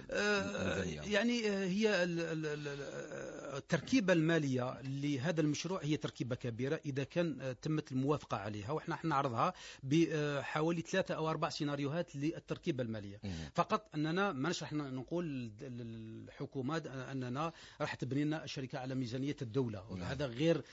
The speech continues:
Speaker 2: مم.
Speaker 1: وارد وغير معقول،
Speaker 2: مم.
Speaker 1: لأننا في ق-، في عصر الاقتصاد وفي انفتاح السوق، الشركة لازم تحوس
Speaker 2: مم.
Speaker 1: على مصادر للتمويل خاصة
Speaker 2: مم.
Speaker 1: بها. وإحنا في، آه، طور هذا ال-،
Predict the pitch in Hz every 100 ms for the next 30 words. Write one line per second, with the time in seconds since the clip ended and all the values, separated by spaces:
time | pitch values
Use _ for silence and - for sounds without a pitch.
0 | - - 147 160 175 135 131 117 160 143
1 | 117 - 165 131 123 85 143 143 - 143
2 | - 190 147 147 143 135 123 160 170 131
3 | - 135 113 135 156 131 123 - 139 127
4 | 123 - - - 175 196 - - 156 -
5 | 165 170 175 143 151 - - 165 180 -
6 | - - 98 135 160 156 151 - 202 175
7 | 170 151 - 151 135 156 175 - - 170
8 | - 127 117 139 190 - - 165 - 190
9 | 185 170 160 151 143 170 185 185 143 165
10 | 147 135 127 123